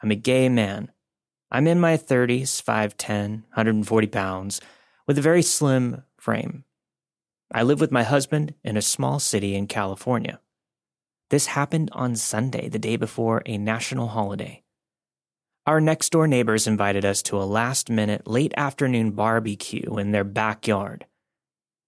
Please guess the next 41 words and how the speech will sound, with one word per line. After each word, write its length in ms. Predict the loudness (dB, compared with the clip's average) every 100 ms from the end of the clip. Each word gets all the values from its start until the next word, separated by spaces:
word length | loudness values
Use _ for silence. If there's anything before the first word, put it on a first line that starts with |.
| _
My 100 | 2
husband 400 | 4 4 2 2
and 120 | 4
I 180 | 4 2
were 260 | 2 2 0
planning 520 | 0 2 4 2 0
on 200 | -2 -2
staying 440 | -2 0 0 2
in, 340 | 2 2 0 -4 _ _ 0
being 300 | 2 2 2
lazy, 540 | 2 2 0 0 -2
having 340 | -2 -2 -2
drinks, 320 | 0 0 0 0
and 100 | 2
watching 400 | 2 0 -2 -2
T 220 | 0 2
V 240 | 2 2
all 180 | 0 -2
day, 360 | -4 -6 -8 -12 _ _ _ _
but 140 | 0 2
we 140 | 2
decided 480 | 2 4 2 2 0
to 80 | 0
join 400 | 2 2 2 -2
them 300 | -2 -6 -6 -2
out 200 | -2 -2
of 160 | -8
politeness. 720 | -2 0 0 -2 -4 -4 -6 -10 _ _ _ _ -4
Looking 300 | 0 2 2
back 280 | 2 0
now, 320 | 2 2 2 -4 _ _ _ _ -2
I 100 | 2
wish 400 | 4 4 2 2
we 100 | 2
would 200 | 4 4
have 100 | 2
stuck 380 | 0 0 0 -2
with 120 | -2
our 300 | 0 0 0
original 440 | 0 0 -2 -4 -4
plan. 440 | -2 -2 -6